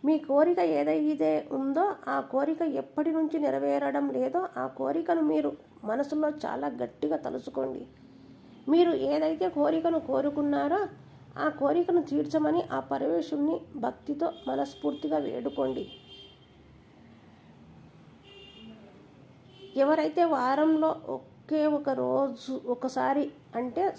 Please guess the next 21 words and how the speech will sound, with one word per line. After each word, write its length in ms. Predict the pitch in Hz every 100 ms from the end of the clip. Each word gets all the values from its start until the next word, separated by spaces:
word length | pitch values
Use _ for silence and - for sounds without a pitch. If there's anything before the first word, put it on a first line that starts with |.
| 285
సోమవారం 600 | 262 285 294 294 294 285
రోజున 280 | 269 262 320
ఈ 240 | - 277
పరిహారాన్ని 680 | 269 269 262 277 277 269 262 240
చేస్తారో, 500 | 226 - 269 330 381
వారి 320 | - 254 277
కోరికను 580 | 277 247 294 330 349 339 240
ఆ 80 |
పరమేశ్వరుడు 720 | 247 247 233 269 320 320 311 294
తప్పకుండా 640 | - - 285 285 294 320
నెరవేరుస్తాడు. 1040 | 311 - 262 285 262 - 71 - - - - - - - -
అలాగే 320 | 240 294 339 359
మీ 140 | 330
కుటుంబంలో 760 | 320 277 269 320 311 339 330 349
సం-, 720 | - - 277 - 285 285 302
సుఖ 260 | - - 285
సంతోషాలు 760 | 294 330 320 330 311 320 311 302 -
చేకూరుతాయని 720 | - - 302 294 277 294 415 440 - - - - -
పండితులు 460 | 277 277 294 302 160
చెబుతున్నారు. 720 | - 233 - 131 131 131 - - - - - - - - - - - - - - - - - - -
అందువలన 640 | 277 311 311 285 330 370